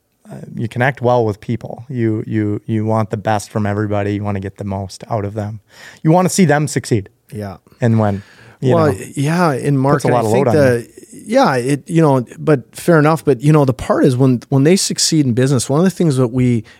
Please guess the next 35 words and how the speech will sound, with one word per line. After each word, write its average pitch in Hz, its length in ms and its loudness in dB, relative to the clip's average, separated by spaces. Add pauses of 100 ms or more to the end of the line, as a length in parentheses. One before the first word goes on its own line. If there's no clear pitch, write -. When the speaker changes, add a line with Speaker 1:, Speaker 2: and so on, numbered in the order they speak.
(120)
Speaker 2:
you 131 80 -2
know, 127 360 0
I 123 120 -4
don't 151 220 0
know 143 120 0
that 139 60 0
we 127 120 0
talk 131 320 -2
enough 113 260 -2
about 120 200 0
at 110 80 0
DigiKey, 117 440 -2
but, 107 160 -4 (400)
and 110 240 -4
we 117 80 0
probably 147 380 0
have 139 100 2
to - 80 -6
do 131 100 2
a 123 40 0
better 117 220 2
job, 101 360 -4 (400)
but 127 100 0
when, 123 560 -4 (180)
of 120 200 -4
connecting 123 500 -2
this, 107 160 -2
but 110 240 -4 (400)
we 151 180 4
want 214 320 2
stuff - 360 0
that - 180 -2
people 117 480 -2
learn 139 460 2
or 110 680 -2